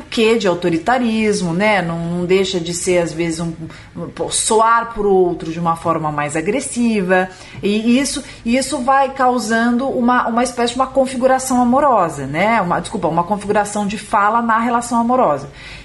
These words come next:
Então, é interessante porque, de repente, você tem um parceiro que fala mais alto, que fala mais acelerado,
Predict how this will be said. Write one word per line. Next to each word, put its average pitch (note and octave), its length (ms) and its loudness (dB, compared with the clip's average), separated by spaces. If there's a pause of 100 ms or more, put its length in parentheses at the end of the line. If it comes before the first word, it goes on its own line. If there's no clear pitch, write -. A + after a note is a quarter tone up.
Então, G#3 340 0 (360)
é F3+ 340 4
interessante G3+ 600 0
porque, G#3+ 500 0
de F#3 40 4
repente, G3 260 2
você G3+ 60 -2
tem G#3+ 120 -2
um G#3 40 -4
parceiro G#3 380 -2
que - 80 -12
fala G3+ 260 0
mais F#3 220 -2
alto, F3 800 0
que D#3+ 360 0
fala G3 200 0
mais F#3+ 200 0
acelerado, F3 720 0